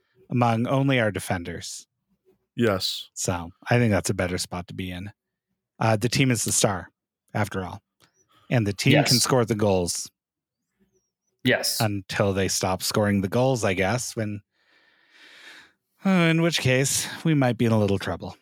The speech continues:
Speaker 1: But we did score two, so that's good enough, right? We just need to continue scoring two goals, even if we lose three by three. Like, if we're scoring goals, that's all that matters.
Speaker 3: Yes.
Speaker 1: Yeah. Tre-
Speaker 3: Agreed.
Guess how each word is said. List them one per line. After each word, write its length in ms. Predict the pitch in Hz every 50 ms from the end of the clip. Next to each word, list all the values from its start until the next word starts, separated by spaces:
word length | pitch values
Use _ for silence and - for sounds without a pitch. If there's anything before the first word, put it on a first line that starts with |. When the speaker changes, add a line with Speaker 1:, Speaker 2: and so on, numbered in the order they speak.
| _ _ _ _ _ _ _ _ _ _ _ _ _ _ _ _ _ _ _ _ _ _
Speaker 1:
But 80 | - 151
we 80 | 160 196
did 160 | 208 247 247
score 240 | - - - 226 180
two, 420 | 135 - - 196 208 190 190 202
so 460 | 196 - - 196 175 170 170 165 165 160
that's 260 | 160 - - - - -
good 140 | 139 117
enough, 360 | 104 98 95 107 135 135 - -
right? 220 | 120 131 160 185 - _ _ _ _ _ _ -
We 100 | 135 135
just 180 | 151 147 -
need 100 | 180 170
to 60 | 156
continue 420 | - - 165 151 - 160 156 160 160
scoring 360 | - - - 156 151 151 151
two 180 | - - 180 180
goals, 340 | 156 127 120 131 139 139
even 180 | 170 180 175 185
if 120 | 214 -
we 80 | 196 175
lose 420 | 123 117 113 120 131 147 139 -
three 300 | - - 101 110 113 120
by 240 | 113 - - 107 95 - _
three. 480 | - 120 135 117 101 95 98 107 117 - _ _ _ _ _ _ _ _ _ _ _ _ _ _ _ _ _ _
Like, 180 | - 117 101 -
if 180 | - 143 131 -
we're 120 | 180 185
scoring 440 | 170 - - - 123 139 147 139 113
goals, 280 | 101 101 95 107 120 120
that's 200 | 143 131 - -
all 120 | 120 104
that 80 | 92 90
matters. 560 | 90 87 85 87 98 123 139 - - - _ _ _ _ _ _ _ _ _ _ _ _ _ _ _ _ _ _ _ _ _ _ _ _ _ _ _ _ _ _
Speaker 3:
Yes. 420 | - 117 104 95 - - - - - -
Speaker 1:
Yeah. 180 | - 110 95 90 - _ _ _ _ _ _ _ _ _ _ _ _ _ _ _ _ _ _ _
Tre- 180 | - - 107 113 -
Speaker 3:
Agreed. 400 | 143 120 123 127 120 107 104